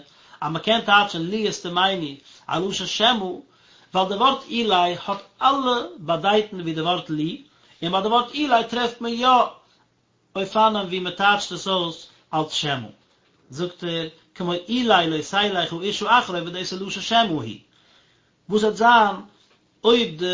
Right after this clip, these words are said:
פרוי וועט נישט וועלן נאך קומען, נאך מיר, האט אלעזר אבן אברהם געפרעגט. דארט איז עס אויך, א לשון פון אפשר.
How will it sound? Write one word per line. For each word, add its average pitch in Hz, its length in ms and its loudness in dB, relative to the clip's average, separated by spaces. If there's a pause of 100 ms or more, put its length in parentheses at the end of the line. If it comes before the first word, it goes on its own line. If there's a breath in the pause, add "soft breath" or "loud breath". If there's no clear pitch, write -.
(680)
פרוי 220 300 6
וועט 185 160 -2
נישט 170 140 -6
וועלן 196 200 0
נאך 233 200 4
קומען, 196 180 -4
נאך 196 160 -6
מיר, 233 200 0
האט 175 100 -4
אלעזר 180 500 -2
אבן 175 140 -4
אברהם 170 340 -4
געפרעגט. 151 360 -6
דארט 214 200 2
איז 214 60 2
עס 208 120 -6
אויך, 233 220 0
א 190 140 -2 (100)
לשון 208 180 -4
פון 202 160 -6
אפשר. 214 360 -2